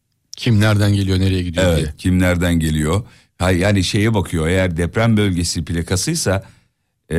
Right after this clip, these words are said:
Speaker 2: mesela kırk dört plakaysa özenli davranıyorum diyor yani. İnce
Speaker 1: Daha
Speaker 2: hareket,
Speaker 1: dikkatli.
Speaker 2: güzel hareket.
Speaker 1: Güzel
Speaker 2: Ona
Speaker 1: hareket,
Speaker 2: dikkat ediyorum
Speaker 1: güzel
Speaker 2: diyor.
Speaker 1: hareket.
Speaker 2: Evet.
Speaker 1: Bir Kayağan çalar mısınız diyor.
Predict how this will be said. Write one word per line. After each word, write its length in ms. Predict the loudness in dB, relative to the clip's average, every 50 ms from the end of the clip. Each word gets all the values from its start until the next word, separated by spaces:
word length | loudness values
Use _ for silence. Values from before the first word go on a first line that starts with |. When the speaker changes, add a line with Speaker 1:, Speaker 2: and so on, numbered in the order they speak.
| 0 2
Speaker 2:
mesela 300 | 2 0 0 0 -2 0
kırk 260 | 0 0 -2 0 0
dört 200 | 0 0 0 0
plakaysa 680 | 0 0 0 0 0 0 0 0 0 -2 -2 -2 -4 -8 -18 _ _ _ _ _ _ _ _ _ _ _ _ _ _ _ _ _ _ _ _ _ _ _ _ _ _ _ _ _ _ _ _ _ _ _ _ _ _ _ _ _ -4
özenli 460 | -2 0 2 4 4 4 4 4 4 4
davranıyorum 680 | 4 2 2 2 0 0 -2 -2 -4 -4 -4 -6 -6
diyor 160 | -6 -8 -8
yani. 340 | -8 -8 -10 -10 -12 -14 -16 -20 _ _ _ _ _ _ _ _ _ _ _ _ _ _ _ _ _ _ _ _ _ -4
İnce 280 | 0 0 2 2 2 2
Speaker 1:
Daha 80 | 2
Speaker 2:
hareket, 220 | 2 0 0 -4 -6
Speaker 1:
dikkatli. 180 | -4 -4 -2
Speaker 2:
güzel 180 | -2 0 0 0
hareket. 260 | -2 -4 -6 -8 -6
Speaker 1:
Güzel 140 | -2 0 0
Speaker 2:
Ona 100 | 2 2
Speaker 1:
hareket, 160 | 0 0 0 0
Speaker 2:
dikkat 120 | 0 2
ediyorum 280 | 2 2 2 0 0 -2
Speaker 1:
güzel 120 | -2 -4 -6
Speaker 2:
diyor. 100 | -8 -10
Speaker 1:
hareket. 220 | -12 -14 -18 -20 _ _ _ -8
Speaker 2:
Evet. 260 | -4 -4 -4 -4 -6 -10 -14 -20 -20 -20 _ _ _ _ _ _ _ _ _ _ _ _ _ _ _ _ _ _ _ _ _ _ -20
Speaker 1:
Bir 60 | -20
Kayağan 420 | -12 -6 -4 -4 -2 -2 -2 -4 -4
çalar 340 | -2 -2 0 0 0 0 -2
mısınız 480 | -4 -6 -6 -6 -8 -8 -8 -10 -12
diyor. 160 | -14 -14 -14